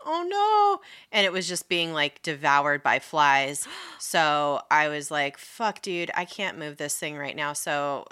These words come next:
Speaker 1: D J came home, and I told him, and he's just like, "God damn it." And he had to, like,
Speaker 2: <laughs>
Speaker 1: get it in a trash bag and stuff, and he went to go put it in a trash bag,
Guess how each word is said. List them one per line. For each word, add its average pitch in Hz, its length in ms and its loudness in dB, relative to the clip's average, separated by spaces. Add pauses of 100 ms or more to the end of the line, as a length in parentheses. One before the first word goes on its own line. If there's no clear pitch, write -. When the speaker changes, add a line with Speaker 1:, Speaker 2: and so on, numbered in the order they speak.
(120)
Speaker 1:
D 165 160 -8
J 156 180 -4
came 139 240 -8
home, 131 220 -8
and 135 120 -12
I 135 80 -8
told 127 300 -10
him, 131 200 -12
and 135 140 -14
he's 139 220 -12
just 139 200 -6
like, 139 260 -6 (440)
"God 151 300 -4 (140)
damn 131 320 -10
it." 135 260 -8 (300)
And 170 120 -4
he 156 380 0 (120)
had 147 340 2
to, 135 480 2 (160)
like, 117 180 -2
Speaker 2:
<laughs> - 800 -18
Speaker 1:
get 170 160 4
it 156 120 4
in 151 120 2
a 143 80 0
trash 135 400 2
bag 131 280 0
and 139 140 -8
stuff, 143 340 2
and 156 160 -6
he 156 80 -6
went 160 200 0
to 175 80 -8
go 156 140 2
put 165 200 -2
it 156 120 0
in 147 100 0
a 143 60 0
trash 151 360 2
bag, 135 340 -2